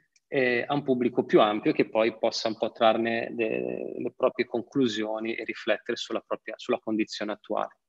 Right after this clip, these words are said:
L'ultimo progetto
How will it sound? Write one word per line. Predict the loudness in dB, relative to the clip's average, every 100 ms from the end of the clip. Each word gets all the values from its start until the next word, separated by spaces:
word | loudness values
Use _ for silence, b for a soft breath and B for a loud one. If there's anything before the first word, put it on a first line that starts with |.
| _ -8 b b b b b b b b _ _
L'ultimo | 6 8 10 8
progetto | 10 8 8 8 6 6 6 4 -8